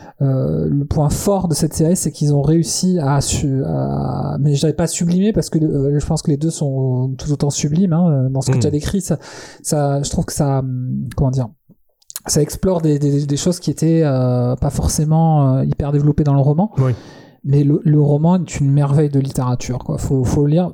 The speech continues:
Speaker 1: pour, exactement pour les mêmes raisons, hein, que ce que tu as décrit dans la série.
Speaker 2: Oui.
Speaker 1: Donc ouais, c'est,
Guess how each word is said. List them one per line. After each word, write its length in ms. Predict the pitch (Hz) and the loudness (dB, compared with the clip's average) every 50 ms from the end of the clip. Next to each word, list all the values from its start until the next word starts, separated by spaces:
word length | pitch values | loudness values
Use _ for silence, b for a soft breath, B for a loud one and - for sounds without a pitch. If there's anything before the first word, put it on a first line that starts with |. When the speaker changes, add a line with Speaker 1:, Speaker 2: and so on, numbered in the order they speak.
| - - | -6 -4
Speaker 1:
pour, 160 | - - 170 165 | 0 0 0 0
exactement 460 | - 170 156 170 185 185 - 196 190 | 0 -2 0 0 0 0 0 0 2
pour 160 | 185 - 185 170 | 2 2 2 2
les 80 | 165 | 2
mêmes 240 | 165 180 190 185 165 | 2 2 2 2 2
raisons, 480 | 147 165 170 160 180 202 185 170 170 175 | 2 2 2 2 2 2 2 2 2 2
hein, 60 | 170 | 0
que 500 | - - 156 147 139 139 135 135 135 131 | 0 2 2 4 4 4 4 4 2 2
ce 100 | 139 - | 0 0
que 100 | - 147 | -4 -4
tu 100 | - - | -2 0
as 40 | 143 | 0
décrit 260 | 135 139 - - 160 | 0 0 0 0 0
dans 80 | 143 139 | 0 2
la 100 | 135 143 | 0 0
série. 320 | - - 147 139 175 214 - - | 0 0 0 2 2 0 0 0
Speaker 2:
Oui. 160 | 131 117 107 B B B B B B B B | 0 0 -2 B B B B B B B B
Speaker 1:
Donc 180 | 151 151 - - | -2 0 0 0
ouais, 160 | 170 165 - - | -2 -2 -4 -10
c'est, 1300 | - - - - 160 156 156 156 156 156 151 151 147 147 143 143 139 143 131 135 139 160 - - - - - | -8 -6 0 2 4 4 4 6 6 4 4 4 4 4 4 4 4 2 2 0 0 0 -2 -2 -2 -4 -4